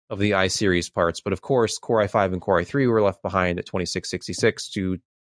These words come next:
help with product segmentation, which will make more sense when you look at charts and see how close in performance the ten six hundred K can be at six cores, eight, or six cores, twelve threads. But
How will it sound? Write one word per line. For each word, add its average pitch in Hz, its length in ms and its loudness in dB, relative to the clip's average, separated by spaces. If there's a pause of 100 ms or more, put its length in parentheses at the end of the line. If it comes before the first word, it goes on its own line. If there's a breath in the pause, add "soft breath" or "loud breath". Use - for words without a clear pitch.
(320)
help 98 340 0
with - 200 -14
product 135 320 0
segmentation, 82 680 -4 (160)
which - 380 0 (320)
will 113 180 0
make 104 180 0
more 190 160 2
sense 120 400 0 (100)
when 117 120 0
you 110 100 4
look 107 140 2
at - 80 -6
charts 127 380 0
and 104 80 -10
see 101 140 -4
how 98 140 4
close 101 460 0
in 95 100 -4
performance 90 540 -2
the 87 260 -4 (160)
ten 85 200 0
six - 260 -4
hundred 85 340 -6
K 78 280 -4
can 87 200 -8
be 110 460 2 (920)
at 92 300 0
six - 320 0
cores, 90 340 0
eight, 80 160 -4 (140)
or 82 320 -2 (140)
six - 240 0
cores, 95 260 4
twelve 85 280 -6
threads. - 500 -2
But - 200 -6